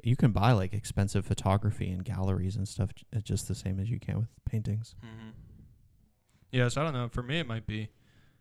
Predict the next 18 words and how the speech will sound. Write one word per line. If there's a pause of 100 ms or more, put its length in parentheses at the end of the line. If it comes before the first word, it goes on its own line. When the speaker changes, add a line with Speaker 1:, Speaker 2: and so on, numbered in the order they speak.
(320)
Speaker 2:
I
don't
know
if
I
feel
the
same (320)
looking
at
a
painting
as
I
would
a (580)
photo,
but